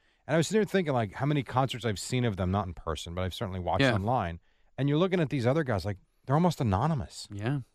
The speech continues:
Speaker 1: And so now Linkin Park, while they're not exactly disbanded yet, although without your lead singer,
Speaker 2: It's
Speaker 1: they
Speaker 2: tough
Speaker 1: kind of
Speaker 2: to
Speaker 1: are,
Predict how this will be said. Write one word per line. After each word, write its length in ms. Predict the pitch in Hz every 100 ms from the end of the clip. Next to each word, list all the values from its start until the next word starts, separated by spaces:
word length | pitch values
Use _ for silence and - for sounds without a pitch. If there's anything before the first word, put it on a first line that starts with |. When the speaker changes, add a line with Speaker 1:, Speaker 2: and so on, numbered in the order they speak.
| _ _ -
Speaker 1:
And 160 | 127 131
so 160 | - 147
now 340 | 143 160 160
Linkin 420 | 135 156 170 160
Park, 320 | 117 143 151 113
while 280 | 120 120 110
they're 140 | 110
not 240 | 120 131
exactly 680 | 120 98 120 104 107 98 80 _
disbanded 640 | 107 85 80 123 147 127 95
yet, 240 | 92 90
although 320 | 104 92 87
without 260 | 82 87 85
your 120 | 87
lead 180 | 85 82
singer, 380 | - 135 107 98
Speaker 2:
It's 140 | 95
Speaker 1:
they 60 | 95
Speaker 2:
tough 100 | 104
Speaker 1:
kind 140 | 101 90
of 60 |
Speaker 2:
to 40 | 107
Speaker 1:
are, 260 | 104 90